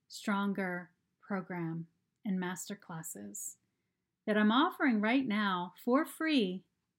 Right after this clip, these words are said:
for teams of frontline and essential workers, so teachers, nurses, doctors, anybody who's working in a high-risk situation. I am offering these masterclasses for free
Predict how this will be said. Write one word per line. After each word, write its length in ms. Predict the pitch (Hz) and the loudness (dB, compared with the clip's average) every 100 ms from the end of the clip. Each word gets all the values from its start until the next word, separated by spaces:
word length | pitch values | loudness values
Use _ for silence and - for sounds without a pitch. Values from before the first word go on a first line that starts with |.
| _ | _
for 160 | - 214 | -4 -4
teams 840 | - 262 247 240 202 190 - - _ | 2 6 8 6 2 -2 -8 -12 _
of 180 | 233 208 | -6 -2
frontline 600 | 330 - 233 214 208 208 208 | -2 -2 -2 0 0 0 0
and 100 | 214 | -2
essential 400 | 208 202 190 196 | -2 -4 -4 -6
workers, 500 | 180 180 - 170 165 | -6 -8 -10 -14 -12
so 140 | - 190 | -10 -10
teachers, 640 | - 226 208 208 180 180 | -2 -2 -2 -6 -8 -4
nurses, 540 | 202 202 - 190 185 | -4 -4 -6 -8 -8
doctors, 760 | - 202 196 - 190 185 180 - _ _ _ _ _ | -6 -4 -4 -6 -4 -4 -6 -12 _ _ _ _ _
anybody 480 | 240 262 262 233 226 | 8 10 10 6 4
who's 180 | 226 202 | 2 0
working 640 | 208 208 208 190 185 190 _ _ _ - | 0 0 -2 -4 -4 -10 _ _ _ -2
in 320 | 220 214 208 | 2 4 2
a 300 | - 196 - | 0 -8 0
high-risk 720 | 240 247 202 214 214 202 - - | 4 4 2 2 2 -2 -8 -8
situation. 800 | - 208 - 190 190 196 196 | -4 -4 -2 -2 -2 -2 -4
I 120 | 185 233 | -2 0
am 120 | 226 | 0
offering 520 | 202 233 240 214 196 | 0 0 0 -4 -2
these 360 | 190 185 190 - _ _ _ 202 | -4 -6 -8 -14 _ _ _ 2
masterclasses 1080 | 220 269 294 349 311 - 330 320 269 262 | 6 6 4 0 -2 2 2 2 -2 -2
for 160 | 285 277 | -2 -2
free 540 | - 269 269 220 170 | -2 0 2 2 -2